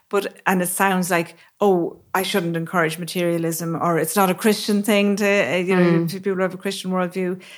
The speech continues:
Speaker 1: that you shouldn't be kind of looking for things.
Speaker 2: Mm.
Speaker 1: But that isn't a thing. Of course, obviously, you can give, give things and you can give diamonds and so on,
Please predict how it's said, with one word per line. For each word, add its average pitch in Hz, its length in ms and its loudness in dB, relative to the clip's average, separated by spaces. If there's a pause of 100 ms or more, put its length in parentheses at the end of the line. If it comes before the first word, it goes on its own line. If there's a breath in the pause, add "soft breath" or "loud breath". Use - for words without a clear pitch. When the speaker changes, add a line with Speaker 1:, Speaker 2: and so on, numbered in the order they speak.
(140 loud breath)
Speaker 1:
that 185 160 0
you 180 100 0
shouldn't 175 380 -6
be 180 200 -2
kind 175 220 -2
of 165 80 -4 (260 loud breath)
looking 190 280 -2
for 170 360 0 (320)
things. 165 500 -2 (120)
Speaker 2:
Mm. 175 260 2
Speaker 1:
But 190 180 0 (420)
that 277 200 2
isn't 202 340 0
a 170 60 -6
thing. 165 240 -2
Of 165 100 -8
course, 240 320 0 (160)
obviously, 170 760 -2 (160 soft breath)
you 185 140 -2
can - 460 -4 (520 soft breath)
give, 160 320 -4 (140)
give 156 300 -2
things 165 380 -4
and 160 100 -4
you 151 60 -6
can 156 40 -6
give 160 120 -6 (120)
diamonds 160 340 -4
and 156 120 -6
so 165 240 0
on, 160 260 -2